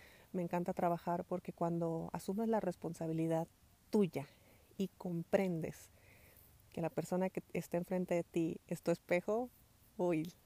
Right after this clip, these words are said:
la magia sucede. De verdad es fascinante trabajar tus finanzas personales en pareja. Ojalá que te pueda ver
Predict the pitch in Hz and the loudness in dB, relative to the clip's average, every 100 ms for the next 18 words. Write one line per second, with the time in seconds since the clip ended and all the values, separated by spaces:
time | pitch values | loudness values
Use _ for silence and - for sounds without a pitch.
0 | - 247 165 165 175 180 165 - 160 147 | -12 -2 0 2 0 0 0 0 0 0
1 | 156 - 170 170 165 175 180 - 185 175 | -2 0 4 6 8 6 6 4 2 4
2 | 165 160 151 156 - - 160 160 165 - | 4 2 2 0 0 4 6 6 4 2
3 | 185 - 165 165 175 - - 160 151 - | -2 2 2 2 0 -2 -2 0 0 0
4 | 170 160 165 - - - - - - 208 | 2 2 2 0 -8 -14 -20 -20 -4 6
5 | 208 202 - 196 185 165 165 - - - | 8 8 6 2 4 2 0 -10 -20 -10
6 | 160 170 170 165 160 190 | -6 -2 0 2 2 0